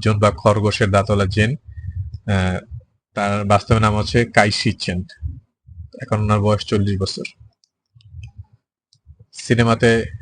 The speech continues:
ওই, ওই বস্তির বাসিন্দা বা নাপিত চরিত্রে অভিনয়,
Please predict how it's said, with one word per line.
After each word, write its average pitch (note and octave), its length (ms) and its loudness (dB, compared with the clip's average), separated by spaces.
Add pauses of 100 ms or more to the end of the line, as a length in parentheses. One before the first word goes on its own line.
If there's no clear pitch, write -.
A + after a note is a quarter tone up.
(200)
ওই, A2+ 160 -4 (540)
ওই G#2 380 -4 (280)
বস্তির A#2 360 2
বাসিন্দা G#2+ 520 2
বা G2 300 2 (220)
নাপিত G#2+ 400 4
চরিত্রে A2+ 280 2
অভিনয়, G#2+ 380 0